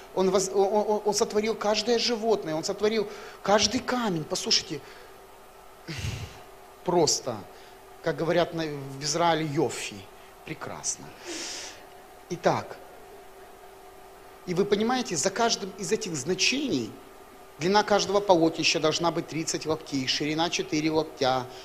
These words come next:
Такого размера должны быть одиннадцать полотнищ. Соединить отдельно пять полотнищ, отдельно шесть.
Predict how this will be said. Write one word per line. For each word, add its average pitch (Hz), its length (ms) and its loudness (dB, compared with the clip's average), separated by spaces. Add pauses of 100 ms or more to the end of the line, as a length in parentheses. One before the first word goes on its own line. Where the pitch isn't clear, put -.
Такого 175 260 4
размера 175 400 4
должны 170 300 0
быть 170 180 -2
одиннадцать 139 460 -4
полотнищ. 98 520 -6
Соединить 165 640 -2
отдельно 165 400 4
пять 170 380 2
полотнищ, 135 640 2
отдельно 175 440 -2
шесть. 143 460 2